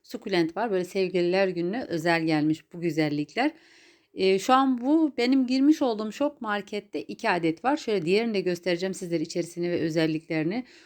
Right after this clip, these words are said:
Burada yine farklı bir hovartia cinsi var. Yine bir kalonşo çiçeği var.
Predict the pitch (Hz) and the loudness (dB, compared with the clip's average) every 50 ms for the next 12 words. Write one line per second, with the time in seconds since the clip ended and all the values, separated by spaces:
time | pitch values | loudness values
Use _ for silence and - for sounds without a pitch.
0 | - _ _ - 285 277 285 277 269 285 269 - - 277 285 285 285 - 220 190 | -20 _ _ -2 0 2 4 4 4 2 0 0 0 0 0 0 -2 -4 -4 -4
1 | 180 185 190 175 175 170 165 165 165 180 170 165 165 165 170 156 208 233 262 262 | -2 0 0 2 2 2 0 0 -2 -2 -2 -2 0 0 -2 -2 -2 -4 -4 -4
2 | 247 226 214 202 185 185 185 185 - 180 165 160 160 156 160 - 160 156 - 202 | -4 -4 -4 -4 -2 -4 -4 -4 -4 -2 0 2 0 0 0 -4 -6 -6 -8 -8
3 | - - 220 214 208 202 214 254 294 | -4 -2 0 0 0 2 0 0 0